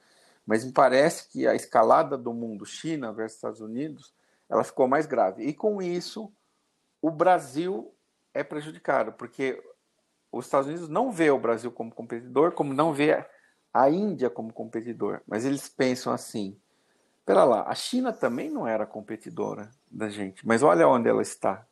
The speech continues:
E se você for ver, os chineses,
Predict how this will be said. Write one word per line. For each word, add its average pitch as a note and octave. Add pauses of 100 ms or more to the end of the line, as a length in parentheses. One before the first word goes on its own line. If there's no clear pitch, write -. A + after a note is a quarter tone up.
(880)
E -
se D3
você D#3
for B2+
ver, C#3
os B2
chineses, B2+